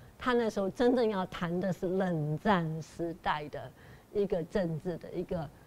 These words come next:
一个权力的一个角力。所以符号学的问题就是它只有 text，它没有 context。那，那回过头来，因此我不觉得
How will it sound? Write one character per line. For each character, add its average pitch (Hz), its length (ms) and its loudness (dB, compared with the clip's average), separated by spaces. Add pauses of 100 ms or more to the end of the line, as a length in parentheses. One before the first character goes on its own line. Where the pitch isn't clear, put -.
(220)
一 208 100 -2
个 165 260 -6 (580)
权 185 320 0
力 190 120 2
的 180 100 -2
一 175 80 0
个 170 260 -2 (200)
角 - 260 -4
力。 175 200 0 (920)
所 - 120 4
以 - 160 6 (180)
符 - 180 0
号 349 180 4
学 202 160 2
的 208 80 6
问 214 160 4
题 170 320 -6 (300)
就 214 100 4
是 196 260 2
它 - 160 -6
只 208 220 0
有 220 220 4
text， - 400 -8 (500)
它 202 140 -2
没 180 120 2
有 180 120 -4
context。 - 800 -10 (1400)
那， 302 220 8 (220)
那 311 200 8
回 285 200 6
过 339 120 2
头 226 200 -2
来， 190 220 2 (600)
因 381 160 8
此 349 140 2
我 196 180 6
不 294 240 8
觉 185 260 2
得 165 260 0